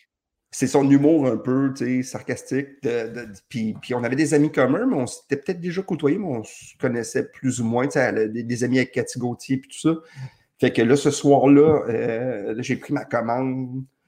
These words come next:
Euh, je l'ai trouvé cute, j'ai trouvé le fun. Puis à un moment donné, après, euh, après le chiffre, j'ai fait... Euh, tu sais, j'étais célibataire, fait que j'ai fait, « Hey, on va faire le party chez nous, ça tente-tu de venir à la maison ? » Tu sais, puis elle fait, euh, « OK, bon, pas de trouble. »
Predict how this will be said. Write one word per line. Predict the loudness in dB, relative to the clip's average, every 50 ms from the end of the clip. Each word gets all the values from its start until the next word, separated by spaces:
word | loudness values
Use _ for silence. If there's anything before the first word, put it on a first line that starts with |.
| _ _ _ _ _ _ _ _ _ _ _ _ _ _ -4
Euh, | -2 0 0 0 0
je | 0
l'ai | -2 -4
trouvé | -4 -4 -4 -4 -4
cute, | -4 -10 -6 0 2 2 4 4 2 0 0
j'ai | -4 -8
trouvé | -8 -2 2 2 2
le | 2 0
fun. | -4 -10 -4 0 0 2 2 2 2 2 0 0 -2 -4 -6 -4
Puis | -2 0
à | 0
un |
moment | 2 0 0 0 0
donné, | -2 -2 -2 0 0 -2 -2
après, | -4 -4 -8 -6 -4 -4 -2 -2 -2 -2
euh, | -4 -4 -4 -4
après | -4 -6 -6 -2 -2 -2
le | -2
chiffre, | -2 -8 -8 -8 -8 -8 -8 -12 -12 -10 -10
j'ai | -8 -10 -10 -8
fait... | -6 -6 -4 -4
Euh, | -2 -2 -4 -4 -6 -10 -14 _ _ _ _ _ _ _ _ _ _ _ _ _ _ _ _ 2
tu | 2
sais, | 2
j'étais | 2 0
célibataire, | 0 0 0 0 0 0 2 2 2 2 2 0
fait | -4
que | -8 -6
j'ai | -8 -4 -2
fait, « | -2 0 0
Hey, | 0 2
on | 2
va | 2 2
faire | 2 2
le | 2
party | 2 0 0 0 -2
chez | -4 -2 -2
nous, | -4 -2
ça | -2 -4 -4
tente-tu | -4 -6 -6 -4 -4 -2
de | -2
venir | -2 0 0 0 0 -2 -2
à |
la | -2 -2
maison ? » | -2 -2 -2 -2 -4 -6 -6 -6
Tu | -6 -6
sais, | -6 -4
puis | -6 -8
elle | -10 -6
fait, | -6 -6 -4 -4 -6 -8
euh, « | -8 -8 -8 -8 -8 -10 -10 -12 -14 -14 -20 -20 _ _ _ _
OK, | -20 -20 _ -4 -2 -2 -2 -2
bon, | -2 -4 -4 -4
pas | -4 -6
de | -6
trouble. » | -6 -4 -2 -2 0 -2 -4